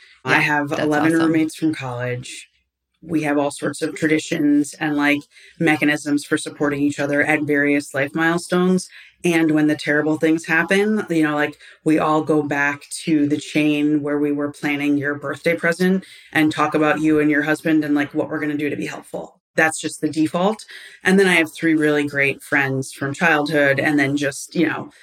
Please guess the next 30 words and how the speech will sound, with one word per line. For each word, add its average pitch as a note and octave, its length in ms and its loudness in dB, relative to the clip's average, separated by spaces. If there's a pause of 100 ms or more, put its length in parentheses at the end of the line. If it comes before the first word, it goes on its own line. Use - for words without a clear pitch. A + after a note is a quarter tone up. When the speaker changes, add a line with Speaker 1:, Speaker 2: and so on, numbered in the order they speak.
(260)
Speaker 1:
a E3 120 2
bevy D3 400 2
Speaker 2:
A - 40 6
Speaker 1:
of - 60 2
other D3 220 4
Speaker 2:
community. C#3 240 2
Speaker 1:
folks. D3 120 -6
Yeah, F#3 360 4
like, D3+ 160 2
I D#3 160 2
feel E3+ 220 4
like D#3+ 260 4
I D3 80 2
am D3+ 240 2
very D3 840 2 (280)
unique. D#3 540 4
I E3 120 0
think G3 200 2
the E3+ 120 -2
biggest F3+ 360 -2
difference D#3 440 -2
for C#3+ 760 -2
me D3 480 2
between C#3+ 340 -2
the C#3 80 -2
two C#3+ 200 -6
losses D3 500 -4
is C3+ 480 -2 (840)
I D#3+ 840 2 (160)
realized C#3+ 1120 -2